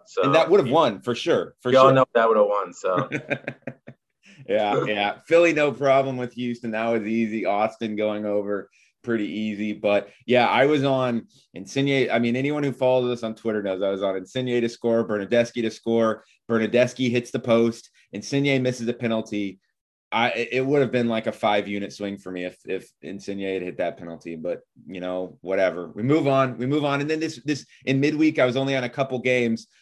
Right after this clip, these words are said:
Speaker 2: I was on Cucho to score. He hits the post. And then I was on, um, Nashville team total over one and a half because Portland was missing their entire midfield.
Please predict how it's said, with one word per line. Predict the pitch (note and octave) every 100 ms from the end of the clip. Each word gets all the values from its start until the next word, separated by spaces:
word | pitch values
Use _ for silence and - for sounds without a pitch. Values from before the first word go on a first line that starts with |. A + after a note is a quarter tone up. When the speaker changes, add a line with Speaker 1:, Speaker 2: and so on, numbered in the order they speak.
| -
Speaker 2:
I | A#2
was | B2
on | B2+ A#2+
Cucho | D#3 D#3 C#3+
to | A#2+
score. | - A2+ A2 A2+ - _
He | C3+ F3
hits | D#3+ C#3
the | B2
post. | A2+ G2 G#2+ B2+ - _ _ -
And | B2 C3+
then | C3+ C3
I | B2+ C3+
was | C3+
on, | C3+ C3 C3 C3
um, | A#2+ A#2+ A#2+ A#2 A2+ - -
Nashville | B2 B2+ C#3 - C3+ B2+
team | - C3+ C3+
total | B2+ A2+ A2+
over | A2+ A#2+
one | A#2+ B2
and | A#2
a |
half | A2 A#2+ A2+ -
because | A2+ A2+ G#2+
Portland | _ A#2 G#2+ A2+
was | G#2+
missing | G#2+ A2 A2
their | G2
entire | F#2 - B2+ A#2+
midfield. | G#2+ - F#2+ F#2+ G#2